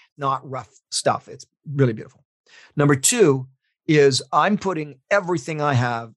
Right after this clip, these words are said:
is online now on my YouTube channel, Survivor Man Les Stroud. Just go on YouTube. And that includes weekly uploads of these directors' commentaries and new work that I do. So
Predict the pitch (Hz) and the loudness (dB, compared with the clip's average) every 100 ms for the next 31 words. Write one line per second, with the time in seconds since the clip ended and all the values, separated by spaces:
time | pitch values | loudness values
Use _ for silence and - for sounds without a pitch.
0 | - 156 131 - 151 147 147 131 123 127 | 0 2 2 2 4 4 2 -2 -4 -6
1 | 123 120 117 - 143 135 127 113 - - | -8 -10 -8 0 0 0 -10 -14 -16 -16
2 | 98 82 - 120 117 120 117 107 90 - | -18 -18 -12 -6 -6 -6 -16 -20 -20 -20
3 | 87 - 135 - 123 - _ _ - 143 | -20 -20 -18 -10 -10 -10 _ _ 0 2
4 | 139 123 120 117 _ _ _ 143 143 175 | 2 -2 -8 -12 _ _ _ 0 2 2
5 | 208 175 165 139 123 151 165 175 139 131 | 0 0 -4 -2 -2 -4 -2 -2 -2 -2
6 | 131 123 127 - 135 120 113 139 123 131 | -2 -2 -4 -8 -10 -10 -12 -8 -8 -8
7 | 135 127 131 127 127 131 120 120 - 143 | -12 -8 -8 -8 -10 -10 -10 -10 -8 -6
8 | 123 131 123 117 - 107 95 117 - _ | -4 -6 -8 -10 -10 -10 -10 -18 -20 _
9 | _ _ - - 139 139 | _ _ -6 2 2 0